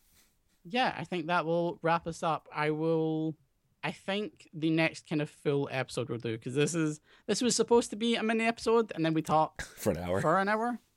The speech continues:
Speaker 1: Um, I think the f-, next full episode we're gonna do, I would like to dive more into the rest of Celebration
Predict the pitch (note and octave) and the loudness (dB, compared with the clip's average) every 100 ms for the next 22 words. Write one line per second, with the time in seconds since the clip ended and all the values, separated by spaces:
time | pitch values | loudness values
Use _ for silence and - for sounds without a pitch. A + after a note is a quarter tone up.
0 | _ _ - - - _ D#3 D#3 D3+ - | _ _ -16 -14 -14 _ 2 4 4 0
1 | E3+ F#3+ F#3 - F#3 D#3 F3 D#3+ - D#3+ | -2 -2 -2 -4 -2 0 2 2 2 0
2 | C#3+ C#3+ C#3 C#3+ C3 C3 C#3 C3+ C#3+ C#3 | 0 0 0 2 0 2 0 2 2 0
3 | D3 C#3 _ _ _ _ _ _ _ F#3+ | -4 -8 _ _ _ _ _ _ _ 0
4 | F#3+ G3 G3 E3 E3+ E3 D#3+ D#3 E3 D3 | 2 2 0 -2 0 2 2 0 -2 -2
5 | C#3 D3 D3 - C#3 A#2+ B2+ B2 A#2+ A#2+ | 0 2 0 -2 -8 -6 -4 -4 -2 -4
6 | - A#2 C3 | -2 -4 -4